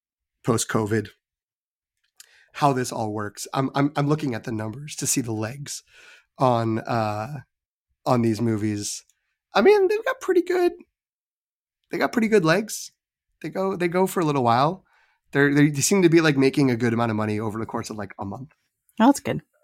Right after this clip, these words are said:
Speaker 1: Um, in, in these, these earlier, these earlier movies. Um,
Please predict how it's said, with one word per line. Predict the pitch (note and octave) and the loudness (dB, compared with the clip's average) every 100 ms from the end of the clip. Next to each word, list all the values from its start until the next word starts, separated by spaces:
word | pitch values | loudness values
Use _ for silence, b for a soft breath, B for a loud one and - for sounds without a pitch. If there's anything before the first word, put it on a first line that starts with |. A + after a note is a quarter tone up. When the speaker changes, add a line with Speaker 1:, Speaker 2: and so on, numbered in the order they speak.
| - | 0
Speaker 1:
Um, | C3 B2+ B2 B2 A#2+ A#2 _ _ | 2 4 2 0 -2 -8 _ _
in, | C3 A2+ B2 | -4 -4 -2
in | C3 | -2
these, | A#2 A2 | -2 -4
these | - B2 A2 | -2 0 0
earlier, | G#2 G#2 G2+ G2+ G#2 _ _ | 0 -2 -2 -4 -8 _ _
these | G#2+ G#2 | -8 -4
earlier | G#2 G2 | -2 -2
movies. | G2 F#2+ G#2 B2+ - b b b b b - | -2 -4 -4 -6 -12 b b b b b -4
Um, | A2+ A2 G#2 G#2 | 2 2 0 -4